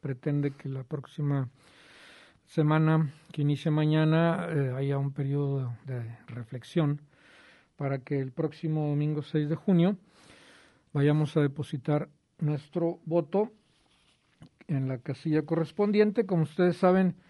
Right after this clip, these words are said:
pues son una de las elecciones más concurridas de los últimos tiempos. Estamos convocados, eh, cerca de noventa y tres punto cinco millones de ciudadanos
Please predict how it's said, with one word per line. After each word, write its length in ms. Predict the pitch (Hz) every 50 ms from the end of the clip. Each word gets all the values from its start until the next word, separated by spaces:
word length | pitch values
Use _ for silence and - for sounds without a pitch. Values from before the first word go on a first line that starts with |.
| _ _ - _ _ _ _ _ _
pues 140 | - 160 127
son 420 | - 175 170 165 165 170 175 180 _ -
una 200 | 180 160 160 160
de 80 | 156
las 180 | 151 147 143 -
elecciones 840 | 151 143 139 - - 165 156 151 156 156 143 147 - - - - -
más 400 | - 147 147 151 147 147 - - -
concurridas 640 | - 151 143 131 151 143 143 151 156 151 156 147 135
de 100 | 151 139
los 220 | 131 135 - -
últimos 400 | 160 143 - - 147 151 143 -
tiempos. 560 | - 202 190 180 170 220 240 233 - - - _ _ _ _ _ _ _ _ _ _ _ _
Estamos 920 | - 151 135 - - - 165 156 156 151 151 147 143 - - - - - _
convocados, 1120 | - 156 143 143 143 131 - 156 151 151 156 156 151 143 - - - - - - - - - _ _ _ - 196
eh, 420 | 147 139 135 131 131 131 131 127 127
cerca 360 | - - 151 143 135 - 165
de 220 | 151 143 143 143
noventa 420 | 139 139 139 139 135 135 123 147 143
y 60 | 135
tres 580 | 135 - - 160 175 185 170 - - - - - -
punto 260 | 170 160 151 147 160
cinco 340 | - - 170 156 143 151 160
millones 460 | 151 147 139 147 147 147 147 147 127
de 120 | 135 135
ciudadanos 720 | - - 156 147 151 151 160 170 180 214 226 - - -